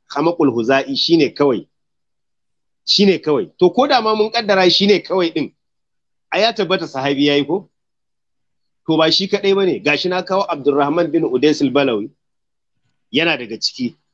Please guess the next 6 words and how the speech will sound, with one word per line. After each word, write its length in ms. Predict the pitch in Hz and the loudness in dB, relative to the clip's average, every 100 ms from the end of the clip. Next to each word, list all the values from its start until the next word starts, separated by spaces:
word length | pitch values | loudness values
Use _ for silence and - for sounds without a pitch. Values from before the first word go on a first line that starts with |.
| _ _ | _ _
Sannan 360 | - 139 156 196 | -2 4 4 4
akwai 360 | 190 160 185 185 | 0 0 2 2
Jundub 520 | 143 196 208 175 139 | 4 0 2 0 2
bin 180 | 170 175 | 0 0
Ka'ab 280 | 160 160 165 | -2 -4 0
al-Azdi, 680 | 156 143 160 127 110 117 | 0 0 -2 -2 -6 -6